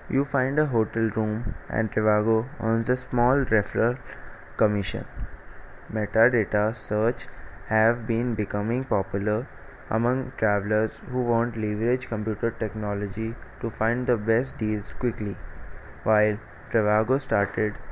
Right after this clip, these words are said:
as a German travel website, they are now owned by Expedia.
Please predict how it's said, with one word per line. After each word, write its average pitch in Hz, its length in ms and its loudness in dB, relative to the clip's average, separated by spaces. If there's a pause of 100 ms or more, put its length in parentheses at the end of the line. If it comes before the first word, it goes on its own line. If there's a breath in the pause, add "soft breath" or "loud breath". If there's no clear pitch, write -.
(260)
as 110 240 2
a 123 80 4
German 113 640 0 (380)
travel 110 380 4
website, 101 500 0 (340)
they 117 140 4
are 123 140 4
now 131 340 0
owned 113 300 0
by 117 140 6
Expedia. 101 680 -2